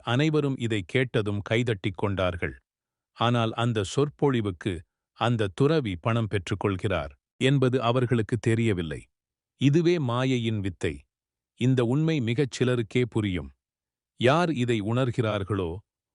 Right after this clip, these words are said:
அவர்களை இந்த மாயை உச்சநிலைக்கு ஏற்றி வைக்கிறது. நண்பர்களே, இன்றைய காலத்தில் பணம் சம்பாதிப்பது பெரிய விஷயமல்ல.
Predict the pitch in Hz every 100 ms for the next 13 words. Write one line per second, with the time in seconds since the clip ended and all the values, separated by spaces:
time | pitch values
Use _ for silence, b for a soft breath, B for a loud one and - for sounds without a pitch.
0 | _ _ 104 120 160 - 143 131 117 113
1 | 104 104 123 151 143 113 120 - 151 123
2 | 113 98 117 101 110 - 98 90 82 90
3 | 78 69 _ _ _ _ _ _ - 123
4 | 120 107 101 92 78 - _ _ _ _
5 | 127 151 151 139 113 123 120 104 113 92
6 | - 123 151 170 - - 113 104 98 107
7 | 95 85 113 117 104 95 104 101 95 82